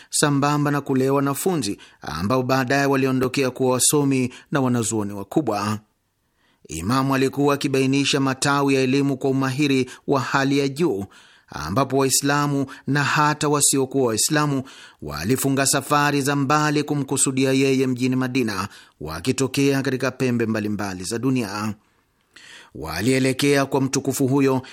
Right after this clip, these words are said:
ili kunufaika na dafina, hazina na bahari pana elimu aliyokuwa nayo.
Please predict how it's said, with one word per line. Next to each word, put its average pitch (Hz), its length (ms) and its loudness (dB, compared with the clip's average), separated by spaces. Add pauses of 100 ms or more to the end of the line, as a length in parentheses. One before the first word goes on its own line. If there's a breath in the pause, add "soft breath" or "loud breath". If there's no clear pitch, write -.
(140 loud breath)
ili 131 300 -2
kunufaika 135 720 0
na 139 120 0
dafina, 135 600 0 (160 loud breath)
hazina 143 580 2
na 139 100 2
bahari 139 520 0
pana 143 420 0
elimu 143 380 0
aliyokuwa 131 380 0
nayo. 107 580 -4